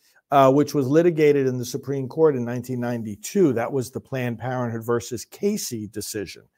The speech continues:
w-, which was overturned in,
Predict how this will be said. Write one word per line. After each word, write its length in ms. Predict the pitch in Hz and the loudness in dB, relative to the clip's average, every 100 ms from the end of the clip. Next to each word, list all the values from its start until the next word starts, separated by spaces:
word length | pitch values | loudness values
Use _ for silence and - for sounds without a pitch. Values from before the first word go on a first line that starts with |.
| _ _ _ _ | _ _ _ _
w-, 180 | 131 123 - | -14 -14 -12
which 640 | 123 127 143 131 127 - | -8 -6 -2 2 2 2
was 500 | 127 117 110 107 - - _ _ _ _ _ _ _ _ _ _ _ _ _ | 6 6 6 2 -6 -10 _ _ _ _ _ _ _ _ _ _ _ _ _
overturned 800 | 170 156 131 - - 185 135 120 | 8 10 8 4 4 6 6 4
in, 340 | 117 104 101 | 0 0 -4